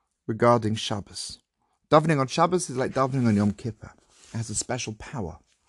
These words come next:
On Shabbos there isn't even a hint of sin because it's written, "Evil cannot dwell with you." Pasuk in chapter five of Tehillim. In other words,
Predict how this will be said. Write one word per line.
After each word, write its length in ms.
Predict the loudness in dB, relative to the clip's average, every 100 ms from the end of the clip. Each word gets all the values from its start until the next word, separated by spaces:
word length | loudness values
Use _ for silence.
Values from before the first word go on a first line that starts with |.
| -20 -20 -20 -20 -14 -4
On 40 |
Shabbos 360 | 2 4 4 2
there 160 | 0 -2
isn't 260 | -2 -4
even 200 | -4 -4
a 40 | -6
hint 300 | -4 -4 -6
of 100 | -6
sin 280 | 2 2
because 280 | 2 -4 -4
it's 240 | -6 -6 -4
written, 400 | -4 -2 -4 -2
"Evil 300 | -2 0 0
cannot 400 | -4 -8 -8 -8
dwell 420 | -2 2 4 2 -2 -20 -20 -2
with 420 | 2 2 0 -14 _ -8
you." 520 | -4 4 6 4 -4 _ _ _ _ -10
Pasuk 380 | -8 -8 -12 -16 -10
in 160 | -10 -10 -14
chapter 340 | -6 -6 -6 -16
five 420 | -6 -4 -2 -4
of 200 | -10 -12
Tehillim. 400 | -8 -6 -6 -8 _ _ -6
In 60 | 0
other 160 | 2 4
words, 380 | 4 2 -6